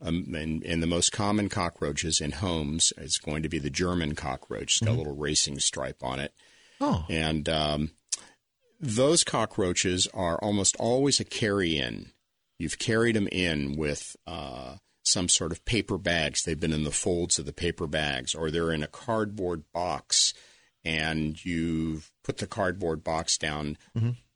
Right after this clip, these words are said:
Speaker 1: not knowing that it, you carried a cockroach in.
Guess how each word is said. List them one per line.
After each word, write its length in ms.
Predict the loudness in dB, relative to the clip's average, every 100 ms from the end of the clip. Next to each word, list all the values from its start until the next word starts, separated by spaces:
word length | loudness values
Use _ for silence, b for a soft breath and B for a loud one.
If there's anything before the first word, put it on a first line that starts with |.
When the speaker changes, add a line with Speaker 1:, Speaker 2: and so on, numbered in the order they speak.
| _
Speaker 1:
not 300 | 0 2 2
knowing 480 | 2 2 2 0 -2
that 120 | -4
it, 80 | -6 -6
you 140 | -6
carried 340 | -4 -2 0 -2
a 40 |
cockroach 640 | -4 -4 -4 -6 -6 -6
in. 320 | -8 -10 -12